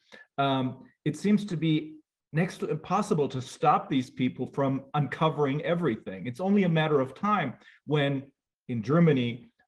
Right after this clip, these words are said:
those maybe twenty or thirty percent of the people who do understand and who are asking more and more questions, um, get the attention of the other forty percent.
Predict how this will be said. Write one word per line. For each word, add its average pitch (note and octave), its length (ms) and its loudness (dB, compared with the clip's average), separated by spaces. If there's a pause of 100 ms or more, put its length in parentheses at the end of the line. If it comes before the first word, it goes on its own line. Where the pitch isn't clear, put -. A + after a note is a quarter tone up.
those C#3 640 2
maybe C3+ 240 -2
twenty D3+ 300 0
or B2 80 0
thirty C#3+ 260 0
percent B2+ 380 -4
of A2+ 60 -4
the A2 60 -6
people C3 320 -4
who B2 140 -2
do A#3 320 0
understand A#2 720 -2
and C3 120 -6
who D3 120 0
are C#3+ 140 0
asking C#3+ 360 2
more F#3 340 -2
and C#3+ 140 -4
more D3+ 200 2
questions, D3+ 640 -4 (440)
um, C3+ 560 -4
get E3 240 2
the D#3 140 2
attention D#3+ 540 0
of - 200 -2
the - 160 -2
other G#3+ 260 4
forty C3+ 340 0
percent. A#2+ 560 -8